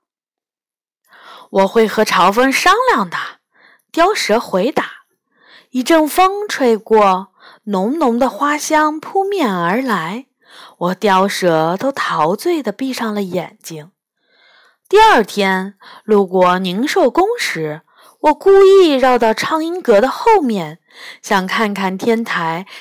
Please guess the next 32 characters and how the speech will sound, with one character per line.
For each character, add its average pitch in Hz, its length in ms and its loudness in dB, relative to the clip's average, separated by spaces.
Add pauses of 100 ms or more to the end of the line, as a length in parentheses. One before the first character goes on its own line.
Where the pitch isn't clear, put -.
(100)
在 403 180 0
白 196 320 -2
天 440 280 0
时 196 200 -6
的 170 120 -6
模 160 220 -10
样。 165 260 -6 (720)
正 202 340 2
如 180 380 -2
同 185 400 -6
雕 370 180 4 (160)
蛇 196 380 0
所 208 240 -2
说 392 300 -2
的 311 140 0
那 185 220 -6
样， 156 260 -4 (840)
湛 233 260 2
蓝 202 180 2
的 233 100 2
天 302 280 -2
空 311 240 -4
中， 320 320 -2 (340)
天 339 260 -2
台 262 180 0
的 302 100 2
影 214 400 -2
子 214 180 0
或 247 220 0
形 202 380 -4
状 247 340 2
都 359 140 2